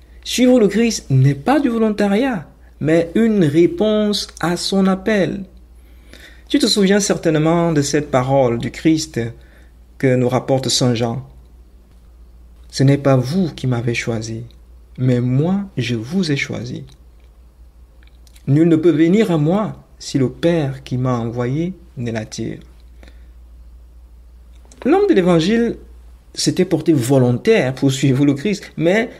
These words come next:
il était attiré par autre chose que le Christ.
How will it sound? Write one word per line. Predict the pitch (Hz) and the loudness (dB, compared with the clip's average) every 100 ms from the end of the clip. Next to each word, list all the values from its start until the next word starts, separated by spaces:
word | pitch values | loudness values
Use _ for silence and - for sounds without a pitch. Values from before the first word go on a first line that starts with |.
| - | -6
il | 262 269 | -2 0
était | 262 | 2
attiré | 269 233 226 269 | 2 2 2 2
par | 277 214 - | 2 -2 0
autre | 339 - 170 | -2 2 0
chose | - 254 190 131 135 | 2 2 2 0 0
que | |
le | 131 127 | 0 0
Christ. | - 123 120 - - | -2 -6 -6 -8 -14